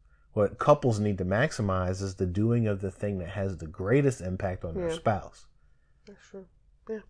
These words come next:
Speaker 1: And, and that's the mistake we often make is that we go, "Well, I know that I really," so then what is it? The five love languages, right?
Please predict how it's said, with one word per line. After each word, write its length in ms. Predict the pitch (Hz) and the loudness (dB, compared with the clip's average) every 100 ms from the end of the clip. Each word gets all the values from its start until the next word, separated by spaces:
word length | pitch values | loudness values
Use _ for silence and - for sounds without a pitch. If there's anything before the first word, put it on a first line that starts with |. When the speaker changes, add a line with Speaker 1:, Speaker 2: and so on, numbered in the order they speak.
| - - | -6 2
Speaker 1:
And, 280 | 117 104 101 | 4 4 4
and 200 | 110 113 | 4 6
that's 200 | 113 - | 4 2
the 40 | |
mistake 380 | 98 - 117 110 | -4 6 6 6
we 100 | 104 | 4
often 400 | 104 98 95 101 | 4 2 0 2
make 340 | 117 113 95 | 4 4 0
is 200 | 98 98 | -6 -4
that 360 | 101 95 95 90 - | -2 0 -2 -6 -14
we 320 | 101 107 113 | -6 -2 0
go, 560 | 101 98 95 92 92 95 | 2 4 4 2 -2 -4
"Well, 340 | 92 90 95 - - - _ _ - | -4 -4 -6 -14 -20 -20 _ _ 2
I 240 | 113 135 | 6 6
know 280 | 110 101 98 | 6 6 4
that 200 | 92 92 | 2 0
I 140 | 98 | 0
really," 400 | 113 107 104 101 95 | 2 2 2 2 0
so 200 | - 110 | 2 4
then 300 | 104 101 98 | 4 2 0
what 120 | 104 107 | 0 0
is 100 | 101 | 0
it? 140 | 98 | -4
The 100 | 98 | -6
five 340 | - 104 101 | 0 2 2
love 140 | 101 101 | 2 2
languages, 420 | 104 101 104 104 | 2 0 0 0
right? 240 | 107 113 | -2 -4